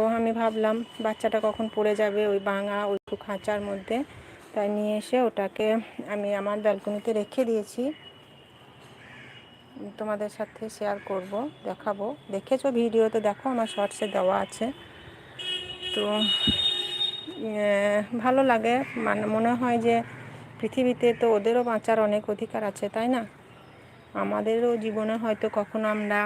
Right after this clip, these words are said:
প্রজাপতি, পাখি কিংবা কোনো কিছু হয়ে আমাদেরও জন্মটা হয়তো এভাবেই হয়েছিল। দেখো কি অপূর্ব প্রজাপতিটা না, সত্যি। লাইভ করছি, না হলে হয়তো শর্ট করা হতো।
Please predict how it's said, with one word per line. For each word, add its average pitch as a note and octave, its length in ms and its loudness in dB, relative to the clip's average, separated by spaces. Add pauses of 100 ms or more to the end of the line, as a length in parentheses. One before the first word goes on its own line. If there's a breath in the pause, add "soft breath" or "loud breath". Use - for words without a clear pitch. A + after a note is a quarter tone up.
(180)
প্রজাপতি, G#3 600 -4 (160)
পাখি G3+ 380 -4 (140)
কিংবা G3+ 340 -4 (600 loud breath)
কোনো G#3+ 220 0
কিছু A3 160 -4 (100)
হয়ে G#3+ 160 0 (120)
আমাদেরও G3 340 -2 (100)
জন্মটা G3+ 440 -4
হয়তো G3+ 260 -6
এভাবেই G#3+ 380 -4
হয়েছিল। G3+ 400 -6 (1400)
দেখো G3+ 260 -10 (120)
কি C#4 100 -4 (140)
অপূর্ব A3 320 -6 (120)
প্রজাপতিটা G3 640 -6
না, A#3+ 80 -4 (640)
সত্যি। A3 380 -8 (1300)
লাইভ G#3 200 2 (120)
করছি, A3+ 300 -4
না A#3 140 -4
হলে A3 260 -4
হয়তো G#3+ 200 -6 (100)
শর্ট G#3+ 200 -8 (120)
করা G#3 240 -2
হতো। A3+ 180 -6